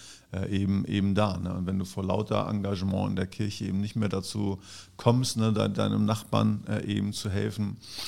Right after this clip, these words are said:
äh, dann, dann, dann läuft da irgendwas, dann, dann läuft da irgendwas schief, ne? Aber man muss eben auch sagen, auch in der Bibel, so das zum Beispiel das Witwenspeisungsprogramm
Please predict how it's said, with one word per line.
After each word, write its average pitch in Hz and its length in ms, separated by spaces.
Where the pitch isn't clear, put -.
äh, 95 200
dann, 95 220
dann, 95 200
dann 95 140
läuft 92 300
da - 80
irgendwas, 92 800
dann, 95 200
dann 95 160
läuft 92 260
da - 40
irgendwas 90 320
schief, - 380
ne? 101 240
Aber 107 280
man 110 100
muss 131 140
eben 131 200
auch 120 140
sagen, 120 460
auch 113 120
in 120 80
der 120 100
Bibel, 117 500
so 104 100
das 95 120
zum 107 140
Beispiel 101 160
das 87 160
Witwenspeisungsprogramm 110 1300